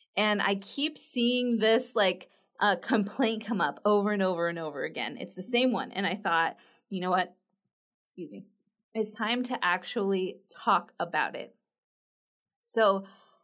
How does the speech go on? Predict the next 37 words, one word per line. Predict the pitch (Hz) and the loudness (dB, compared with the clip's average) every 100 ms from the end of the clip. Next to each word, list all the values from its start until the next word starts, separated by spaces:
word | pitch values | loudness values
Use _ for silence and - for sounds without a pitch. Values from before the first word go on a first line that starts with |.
| _ - | _ 0
uh, | 208 - | 2 2
the | 190 | -2
number | 208 240 320 320 | 0 0 2 2
one | 294 302 311 | 2 0 -6
complaint | 311 294 220 170 156 165 - _ _ _ _ _ - | -8 -6 -6 -6 -8 -14 -20 _ _ _ _ _ -2
for | 214 214 233 233 | 2 6 6 6
Write | 196 202 | 4 2
the | |
Perfect | 208 208 202 214 | -2 0 0 -2
Read, | 185 180 | -2 -4
the | |
Fiction | 190 175 170 175 | -2 -2 -2 -8
Edition, | 170 156 - 151 170 - _ _ _ _ _ - | -4 -4 -4 -12 -12 -16 _ _ _ _ _ -2
it, | 202 202 196 | 2 2 4
uh, | 196 180 | 4 4
for | 190 214 | 2 0
the | 190 | 0
people | 190 240 254 254 | -2 4 4 6
who | 262 262 | 4 2
read | 214 208 185 | 0 2 2
it, | - - | 0 -4
say | - 208 185 151 147 147 - _ _ _ | -4 0 0 0 -4 -8 -10 _ _ _
that | 190 190 175 160 - _ _ _ - | 0 4 6 4 0 _ _ _ -14
they | 185 190 202 196 | -4 2 6 6
read | 190 202 240 | 4 0 4
it | 262 - | 4 4
and | 214 | 0
they | 196 | 0
haven't | 196 202 196 | 2 0 0
learned | 190 208 | -2 -2
anything | 190 180 196 170 | -2 -6 -8 -12
new. | 170 - 190 - _ - | -12 -16 -18 -20 _ -6
And | 202 | -2
I'm | 185 | -2
like, | 185 151 - _ _ _ _ _ _ _ _ _ _ _ _ - | -2 -4 -8 _ _ _ _ _ _ _ _ _ _ _ _ -12
"Yeah, | 214 175 185 | -4 -2 -2
okay, | 196 - | -6 -16